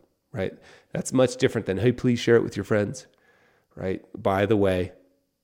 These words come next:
if you know anybody who's interested in this topic, don't hesitate," or,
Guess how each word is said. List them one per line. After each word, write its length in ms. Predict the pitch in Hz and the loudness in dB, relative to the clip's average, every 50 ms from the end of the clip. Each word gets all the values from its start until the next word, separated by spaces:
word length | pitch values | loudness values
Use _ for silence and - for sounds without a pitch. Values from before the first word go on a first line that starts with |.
| _ _ | _ _
if 80 | _ - | _ -8
you 80 | 104 | -4
know 160 | 104 98 95 95 | -2 0 0 0
anybody 320 | 95 95 82 90 90 90 | 0 0 0 0 -2 -2
who's 160 | 92 95 90 | -2 -2 -4
interested 320 | 90 90 85 92 92 - 87 | -4 -6 -6 -8 -10 -10 -8
in 80 | 90 | -8
this 100 | 87 - | -8 -8
topic, 480 | - 107 87 85 - 85 - - - - | -6 -4 -4 -4 -4 -8 -12 -12 -10 -4
don't 280 | - 113 113 113 - | -2 -2 -2 -2 -4
hesitate," 600 | - 104 98 98 95 - - 95 95 92 87 - _ _ _ - _ _ | -8 -8 -8 -8 -10 -10 -6 -4 -4 -4 -4 -8 _ _ _ -20 _ _
or, 320 | - - - 92 87 85 | -12 -8 -6 -6 -6 -6